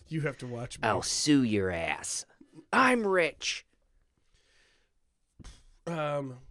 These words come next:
Speaker 1: yeah, so all the peop-, I don't, I don't know where I was going with,
Speaker 2: What,
Speaker 1: oh,
Speaker 2: what
Speaker 1: yeah.
Speaker 2: country singer was it?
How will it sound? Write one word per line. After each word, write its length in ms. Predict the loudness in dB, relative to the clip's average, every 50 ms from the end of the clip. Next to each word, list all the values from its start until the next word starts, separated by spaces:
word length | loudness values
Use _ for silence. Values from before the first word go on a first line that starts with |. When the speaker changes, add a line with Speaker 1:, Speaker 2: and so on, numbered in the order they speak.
| -20 -20 _ _ _ _ _ _ _ -8
Speaker 1:
yeah, 200 | -4 -2 -2 -2
so 200 | -2 -4 -4 -2
all 100 | -2 -2
the 80 | -2 -4
peop-, 340 | -4 -4 -4 -4 -4 -8 -10 -8
I 140 | -6 -4 -4
don't, 120 | -4 -4 -2
I 80 | -2 0
don't 160 | 0 0 0
know 100 | 0 0
where 160 | 0 0 -2
I 40 | -2
was 140 | -4 -6 -6
going 240 | -4 -4 -4 0 4
with, 40 | 6
Speaker 2:
What, 120 | 6 6
Speaker 1:
oh, 100 | 6 6
Speaker 2:
what 140 | 6 6 4 4
Speaker 1:
yeah. 40 |
Speaker 2:
country 380 | 2 -2 -4 -4 -4 -4 -6 -6
singer 320 | -6 -8 -10 -8 -8 -6
was 220 | -6 -6 -8 -8 -10
it? 160 | -12 -14 -16